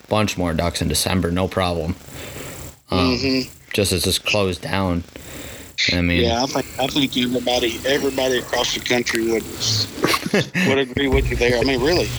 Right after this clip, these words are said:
Speaker 1: Yeah,
Speaker 2: You know,
Speaker 1: oh,
Speaker 2: everybody'd
Speaker 1: yeah.
Speaker 2: say, "Golly, I wish they'd open it, you know, three weeks later than it normally does and, and, and put it on the back end."
Speaker 1: Yeah.
Speaker 2: And I think that's, I think that's consistent across the country. And I don't know if that's, I can't speak for the,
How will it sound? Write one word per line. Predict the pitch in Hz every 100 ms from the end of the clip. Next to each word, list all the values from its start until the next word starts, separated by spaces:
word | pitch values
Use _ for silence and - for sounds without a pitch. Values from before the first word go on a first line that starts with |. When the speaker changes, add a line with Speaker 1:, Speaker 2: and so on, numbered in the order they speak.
| - -
Speaker 1:
Yeah, | 135
Speaker 2:
You | 123
know, | 131
Speaker 1:
oh, | 147
Speaker 2:
everybody'd | 120
Speaker 1:
yeah. | 107 101
Speaker 2:
say, | 127 139
"Golly, | 156 147 156
I | 135
wish | 160 -
they'd | 131
open | 127 147 135
it, | 127 120 127
you | 135
know, | 123 123 120 - -
three | - 151 143
weeks | 139 127 -
later | 120 131 151 151
than | 135 123
it | - - - -
normally | 147 143 127
does | 123 123 143 127 120 117
and, | 117 117 117
and, | 110 110
and | 117 -
put | 143
it | 131
on | 123
the | 113
back | 113 113 - 117
end." | 139 87 - - - - -
Speaker 1:
Yeah. | 113 95
Speaker 2:
And | 147
I | 151
think | - 151 147
that's, | 139 - - -
I | 135
think | - 151 139
that's | 120 -
consistent | - 107 - 123 - 123
across | 113 - 104 -
the | -
country. | 139 160 156 107 - - -
And | 120
I | 151
don't | 151
know | 147
if | 139
that's, | 139 135 - - - - - - - - - -
I | 135
can't | - 147 120
speak | - 147 139
for | - 123 120
the, | 110 110 104